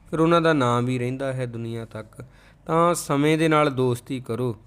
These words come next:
ਜਿਨ੍ਹਾਂ ਨੇ ਸਮੇਂ ਨੂੰ ਕਾਬੂ ਕੀਤਾ, ਉਹ ਲੋਕ ਜੀਵਨ ਨੂੰ ਕਾਬੂ ਕਰਦੇ ਆ।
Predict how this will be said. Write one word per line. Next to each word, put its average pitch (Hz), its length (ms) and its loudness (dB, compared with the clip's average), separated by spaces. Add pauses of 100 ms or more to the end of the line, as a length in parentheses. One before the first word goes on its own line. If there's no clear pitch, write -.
(280)
ਜਿਨ੍ਹਾਂ 160 300 2
ਨੇ 156 160 2
ਸਮੇਂ 135 340 -2
ਨੂੰ 135 120 0
ਕਾਬੂ 127 380 0
ਕੀਤਾ, 123 420 -2
ਉਹ 156 260 2
ਲੋਕ 135 340 0
ਜੀਵਨ 131 380 2
ਨੂੰ 147 140 2
ਕਾਬੂ 123 340 0
ਕਰਦੇ 107 480 -6
ਆ। - 60 -18